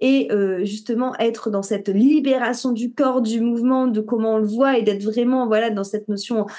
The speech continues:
un peu charnelle, mais même de nous à nous. En fait, c'est soit t'es ça, soit t'es intelligente, mais c'est comme si tu pouvais pas être les deux. Donc, il y a aussi ce, ce, ce truc-là qu'il faut justement venir, euh, déprogrammer.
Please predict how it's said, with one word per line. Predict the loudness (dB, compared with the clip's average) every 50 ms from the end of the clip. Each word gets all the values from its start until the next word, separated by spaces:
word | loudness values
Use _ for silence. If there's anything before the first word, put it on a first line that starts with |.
| -6 -2
un | 0 0 2
peu | 4 2
charnelle, | 2 4 2 0 0 2 2 4 4 4
mais | 2 2
même | 2 2 2 2
de | 2 2 0
nous | 2 2 2
à | 2 2
nous. | 2 2 2 2 0 -4 -10 -18 -20 _ _ _
En | -2 -2
fait, | 0 0
c'est | 0 0 -2
soit | -2 -2 -2
t'es | 0 0 0
ça, | 2 2 0 0 0 -2 -4 -10 -18 _
soit | -6 -4 -2 0
t'es | 0 0
intelligente, | 0 0 0 0 2 4 4 4 2 0 -2 -4
mais | -4 -4
c'est | -2 -2 -4
comme | -2 -2
si | -2 -4
tu | -4 -2
pouvais | -2 -2 0
pas | 0 -2
être | -2 -2
les | -2 0 0
deux. | 0 0 -2 -4 -8 _ _ _ _ -2
Donc, | -2 0 2 2
il |
y | 4
a | 4
aussi | 2 2 -2 -4 -4 -2
ce, | 0 0 0 0
ce, | -2 -4 -4 -2 -2 -2
ce | -4 -6 -8
truc-là | -8 -4 -2 0 0 2 2 0
qu'il | 0 0 -4 -4
faut | -2 -2 -2 0
justement | 0 -2 -2 -2 -2 0 0
venir, | 2 2 2 2 2 2 0
euh, | 0 -2 -6 -14 -20 _ _ _ _ _ _ _ _ _ _ _ _ _ -4
déprogrammer. | 0 2 2 2 2 2 0 2 2 2 2 2 2 2 0 -2